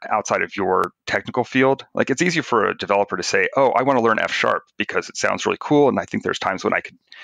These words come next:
you know, benefit from using functional programming paradigms as opposed to object-oriented paradigms. Um, so I'm gonna go off and learn F sharp." It's much harder for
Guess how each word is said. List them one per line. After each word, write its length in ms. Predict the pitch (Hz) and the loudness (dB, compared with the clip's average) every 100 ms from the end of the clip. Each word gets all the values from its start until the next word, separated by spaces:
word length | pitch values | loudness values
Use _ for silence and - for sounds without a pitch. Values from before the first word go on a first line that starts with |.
| - _ | -20 _
you 80 | - | -4
know, 80 | 87 | -2
benefit 340 | 98 98 - | 0 -2 -4
from 160 | - 98 | -4 -2
using 240 | 98 95 | -2 -2
functional 520 | - 107 - 101 87 90 _ _ - - - | -2 -2 0 -2 -2 -6 _ _ -20 -16 -2
programming 360 | 101 90 87 | 2 2 0
paradigms 480 | 82 90 87 85 85 | 0 0 0 -2 -4
as 100 | 92 | -10
opposed 380 | 85 87 85 - | -6 -4 -2 -2
to 160 | 85 80 - - - | -4 -6 -12 -16 -4
object-oriented 600 | 110 95 90 113 107 90 | -2 -2 -2 0 0 -2
paradigms. 520 | - 95 - - - - _ - _ - | -6 -4 -4 -6 -12 -20 _ -20 _ -6
Um, 200 | 90 - | -6 -2
so 140 | 104 | 0
I'm 80 | 117 | 2
gonna 80 | 107 | 4
go 120 | 104 | 2
off 140 | 95 | 2
and 80 | 95 | 0
learn 140 | 87 | 0
F 100 | 85 | 0
sharp." 320 | - 113 - - | 0 0 0 -4
It's 240 | - 120 - | -6 -4 0
much 200 | 117 - | 0 2
harder 280 | 123 117 113 | 0 0 -2
for 520 | - - 104 87 | -4 -8 -6 -6